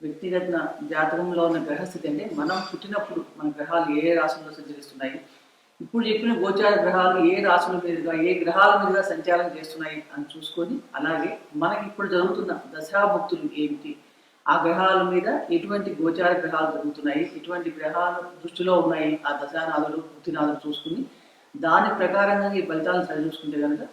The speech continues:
మీకు ఖచ్చితమైన ఫలితాలు లభిస్తాయి. కాబట్టి ఇవి జనరల్గా సాధారణంగా చెప్పబడిన ఫలితాలు, గోచార గ్రహస్థితి ఆధారంగా చెప్పబడినవి గ్రహించగలరు. చెప్పిన పరిహారాలు మటుకు చక్కగా అందరూ పాటించండి. దానివలన ఈ మాసం అంతా కూడా మీకు గ్రహానుకూలతలు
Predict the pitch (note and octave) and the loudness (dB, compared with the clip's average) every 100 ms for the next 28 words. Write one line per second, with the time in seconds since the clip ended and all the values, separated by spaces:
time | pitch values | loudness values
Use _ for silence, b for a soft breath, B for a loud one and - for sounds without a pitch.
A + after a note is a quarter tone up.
0 | - - D#3 E3 D#3+ E3 D#3+ D3+ C#3+ C#3 | -16 -10 -8 -6 -8 -6 -4 -4 -6 -8
1 | D3+ - - D3 - - D3 F3 - B | -8 -8 -6 -6 -6 -6 -2 -2 -4 B
2 | B B _ D3+ D#3+ - C#4 - - _ | B B _ -4 -4 -4 -4 -6 -10 _
3 | F3 F#3 D#3 E3 G3 G#3 A3 - - G3 | -4 -2 0 0 0 2 2 4 4 8
4 | G3+ G3 G3 F#3+ E3+ E3+ E3 E3 D3+ D3 | 8 8 4 0 0 0 0 -2 -4 -4
5 | D#3+ D#3 - D#3+ D3+ E3+ E3+ - - D#3+ | -2 -4 -4 -6 2 2 2 -2 -16 -16
6 | D#3 C#3+ C#3+ D3+ D#3+ D#3 D3+ D#3 D3+ D3+ | -10 -8 -8 -8 -10 -12 -14 -8 -6 -8
7 | - D3+ D#3 - C3 B2 - _ _ b | -12 -18 -18 -14 -14 -14 -20 _ _ b
8 | b b - F3+ F#3+ F3+ F3 F3+ F3+ F3+ | b b -8 -6 -4 2 2 6 4 4
9 | F3+ - E3+ E3 E3 D#3 E3+ - D3+ F3 | 2 -2 -6 -2 0 0 -2 -2 -2 -2
10 | E3 F3+ F3+ - - - _ _ _ _ | -4 -6 -4 -6 -8 -20 _ _ _ _
11 | E3+ E3+ F3 F3 D4 - - - F#3+ F3+ | -2 0 0 -2 -2 -6 -12 -6 -2 0
12 | E3+ - F3+ F3 F3 F3 F#3 F3+ E3 E3 | 0 0 0 2 2 2 -2 -4 -2 2
13 | F#3 F#3+ F#3 E3 E3 - | 4 4 2 0 -2 -4